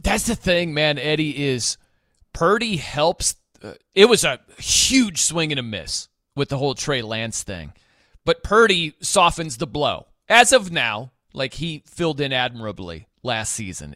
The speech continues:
He softens that blow, but just imagine what the Niners might have been able to do with all those draft picks,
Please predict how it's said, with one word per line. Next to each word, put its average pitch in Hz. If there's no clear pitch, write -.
He 135
softens 147
that 131
blow, 127
but 101
just -
imagine 180
what 165
the 151
Niners 139
might 139
have 147
been 139
able 113
to 120
do 92
with 165
all 170
those 151
draft 131
picks, -